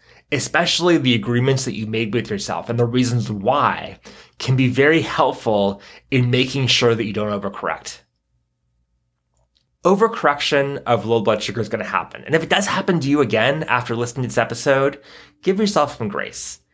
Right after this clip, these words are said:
Diabetes is not easy, and low blood sugars are not easy. And it's easy to overcorrect because that's what our bodies are telling us to do. But we also know the downsides. And we don't wanna continue that behavior because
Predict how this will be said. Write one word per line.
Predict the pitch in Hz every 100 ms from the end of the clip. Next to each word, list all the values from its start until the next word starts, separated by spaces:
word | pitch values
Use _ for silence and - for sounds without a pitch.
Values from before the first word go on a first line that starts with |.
| _ _ _ -
Diabetes | 113 185 180 175 170
is | 139
not | 139 131 123
easy, | 120 - - -
and | 131
low | 117 127
blood | 147 147
sugars | - 120 196
are |
not | 104 101
easy. | 95 - 78 - _ - _
And | 135 127
it's | 123 -
easy | 151 160 165 165
to |
overcorrect | 151 123 123 117 -
because | - 107
that's | 123 -
what | 135
our | 113
bodies | 104 110 104
are |
telling | 101 - 104 104
us | 98
to | 95
do. | 104 76 - _ _ _ _ _ - - -
But | 147
we | 156 -
also | 147 180 196
know | 196 180
the | 147
downsides. | 127 113 120 - - - - - _ _ _ _ _
And | 139 139 135 135 - -
we | 135 127
don't | 123 160 156
wanna | 147 143 135
continue | - 127 104 - 127 127 123
that | 110 107
behavior | 101 107 127 113 113
because | 107 101 127 120 120 -